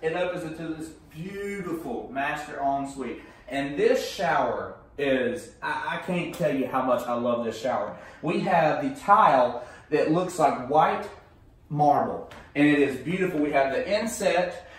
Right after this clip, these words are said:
as well on the ribbon around the tile with the glass inset, and it is beautiful as well. We have the rubbed oil bronze fixtures, and we also have, as you just saw, a transom window and an Amazon rain head. As, you know, looking over the shower, you have two ways you could use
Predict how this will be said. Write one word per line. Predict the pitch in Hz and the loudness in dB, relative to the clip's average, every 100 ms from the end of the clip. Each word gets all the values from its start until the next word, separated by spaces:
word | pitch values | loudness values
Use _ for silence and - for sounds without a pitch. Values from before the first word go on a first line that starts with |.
| - | -8
as | 143 139 135 | 0 0 2
well | 160 160 170 170 | 2 4 6 6
on | 147 | 2
the | 131 | 0
ribbon | 127 170 208 | 2 2 4
around | 175 151 160 196 202 | 0 2 2 2 0
the | - | 2
tile | 160 147 139 139 - - | 4 6 4 2 0 -4
with | 151 135 | -4 -4
the | 131 | -6
glass | 135 139 151 156 160 | 0 4 4 4 0
inset, | 156 147 156 143 147 - | -2 -2 -2 0 0 -2
and | 139 | -4
it | 131 | -2
is | 135 127 120 | -2 -4 -2
beautiful | 139 135 135 123 | -2 -2 -4 -4
as | |
well. | 120 160 160 156 160 | -2 0 2 2 -2
We | 147 143 | -6 -4
have | 143 139 127 | 0 0 0
the | 135 127 127 | -4 -6 -2
rubbed | 156 185 - 170 | 4 6 4 0
oil | 160 156 | -2 0
bronze | 139 135 135 - - - - | 2 2 2 -4 -12 -16 -8
fixtures, | 208 220 - 214 202 - - | -2 -2 0 0 0 0 -8
and | 165 | -4
we | 165 170 | -2 0
also | 226 262 240 | 0 2 2
have, | 190 185 170 | 4 4 2
as | - 180 185 | 2 0 0
you | 180 | -2
just | 185 - | -4 0
saw, | 196 170 147 - | 2 4 4 2
a | |
transom | - 170 208 202 | 2 0 0 -2
window | 185 170 160 156 | -4 0 2 2
and | 147 | 2
an | 135 | 0
Amazon | 139 151 156 143 139 127 | -2 -2 -2 0 0 -2
rain | 127 131 135 | -2 -2 -2
head. | 131 113 110 - - - - | -2 -4 -4 -8 -16 -16 0
As, | 123 120 - - | 2 2 -4 -8
you | 123 | -4
know, | 104 104 | -2 4
looking | 151 156 139 127 | 4 4 0 0
over | 131 131 | 0 0
the | 123 | -2
shower, | 117 - 123 120 | -4 -2 0 0
you | 131 | 0
have | 135 - | -2 -6
two | - 202 | -6 -4
ways | 165 147 135 | -2 0 0
you | 139 | -2
could | 131 120 | -4 -4
use | 127 127 117 | 0 0 -2